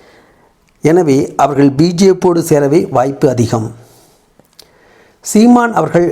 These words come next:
யாரோடு கூட்டு சேர்ந்தாலும் தனது வாக்கு சதவீதத்தை இழப்பார்.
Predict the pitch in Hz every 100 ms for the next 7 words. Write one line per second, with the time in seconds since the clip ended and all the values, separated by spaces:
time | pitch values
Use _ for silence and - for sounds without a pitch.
0 | - 147 143 180 208 196 196 165 165 156
1 | 147 139 135 143 156 - - 143 151 165
2 | 165 - - 131 147 156 180 160 143 143
3 | 135 123 156 127 123 127 127